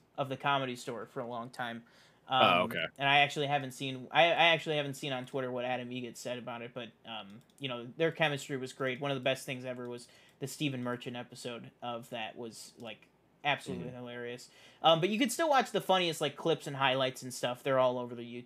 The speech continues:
Speaker 1: all over YouTube. And if anybody watching, like,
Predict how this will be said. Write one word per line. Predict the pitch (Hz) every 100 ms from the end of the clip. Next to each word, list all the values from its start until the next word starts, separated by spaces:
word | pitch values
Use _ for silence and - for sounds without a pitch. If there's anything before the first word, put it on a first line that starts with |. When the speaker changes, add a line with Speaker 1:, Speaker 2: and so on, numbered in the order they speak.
| _
Speaker 1:
all | 131 127
over | 120
YouTube. | 120 120 123 120 - - - -
And | 175
if | 175 180
anybody | 226 254 247
watching, | 202 160 165 - 165
like, | 143 127